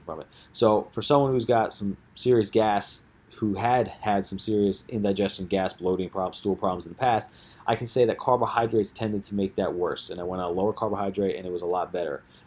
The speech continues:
Um, I have since also, uh, reduced my dairy intake significantly, and I do feel better. I do still use whey protein isolate. That's been processed to the point where there's no lactose in it. Um, so the bacteria in the gut that usually feed off of lactose or lactase,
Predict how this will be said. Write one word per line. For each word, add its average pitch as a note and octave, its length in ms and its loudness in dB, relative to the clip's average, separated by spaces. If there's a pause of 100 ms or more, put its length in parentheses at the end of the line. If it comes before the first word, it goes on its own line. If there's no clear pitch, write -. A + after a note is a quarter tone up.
Um, F2 320 -2
I F#2+ 80 -6
have F#2 260 -2
since - 480 -4 (140)
also, G#2+ 600 2 (340)
uh, F2+ 160 0
reduced F#2+ 320 0
my F#2 120 -4
dairy A2+ 340 4
intake A2 400 0
significantly, A#2+ 720 -2
and G2 120 -4
I F#2 40 0
do F#2 140 -2
feel F#2+ 220 -2
better. E2+ 360 0
I F#2 120 -4
do A#2+ 220 -2
still C3 280 4
use A2+ 260 0
whey G#2+ 360 4
protein G2 480 -2
isolate. C3 500 0
That's G2+ 160 -2
been G2+ 160 -4
processed G2 520 -2
to - 40 0
the F#2+ 80 -6
point G2 260 -4
where F2+ 120 0
there's F2 100 -4
no F2 160 -4
lactose A#2 460 2
in A#2 100 0
it. A2 160 -2 (300)
Um, F2+ 260 -2
so F#2 400 0 (120)
the F#2+ 60 -2
bacteria A#2 540 2
in G#2 60 0
the G2 80 2
gut G2+ 260 0
that F#2 100 -4
usually A2+ 300 0
feed C#3+ 240 -2
off B2 220 4
of A2 80 0
lactose G#2+ 500 0
or F#2 40 -4
lactase, G2 520 -2